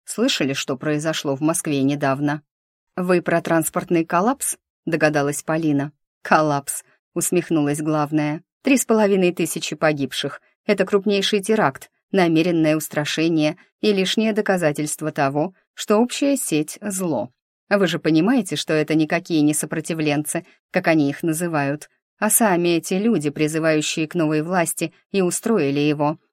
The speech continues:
Что нужно для того, чтобы люди в тебя поверили? Вначале их надо как следует запугать, а потом сказать, что ты все решишь, и сделать вид, что решаешь».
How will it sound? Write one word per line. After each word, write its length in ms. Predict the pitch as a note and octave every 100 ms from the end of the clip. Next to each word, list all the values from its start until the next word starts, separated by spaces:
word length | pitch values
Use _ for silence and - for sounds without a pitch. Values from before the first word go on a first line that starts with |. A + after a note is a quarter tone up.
| _ _ _
Что 260 | - A3+ F#3+
нужно 360 | D#3 C#3+ F#3+
для 160 | E3+ D#3
того, 260 | E3 D#3
чтобы 320 | D3 D#3+ D3+ D#3
люди 240 | D3+ C#3+
в 80 | -
тебя 280 | E3 D3 C#3+
поверили? 600 | F3 D#3 C#3+ C#3 D3 D#3 _ _ -
Вначале 600 | F#3+ F#3 - E3+ D#3+ D#3
их 140 | -
надо 240 | E3+ D#3
как 180 | D3+ D#3+
следует 480 | - E3 D#3 D#3 D#3
запугать, 600 | E3+ F3+ F#3+ D3 C3 - _ -
а 140 | F#3
потом 400 | F#3 F#3 B3 C4 - _ _
сказать, 480 | - - A#3 A3+ C4
что 280 | - - C4+
ты 140 | A3 A3+
все 240 | - F3
решишь, 540 | D#3 D3 - E3+ - _ _ _
и 100 | A3+
сделать 400 | G#3 B3 D4 D4+
вид, 220 | F3+ F3
что 260 | - - D#3
решаешь». 720 | D#3 F#3 - B2 A2+ - -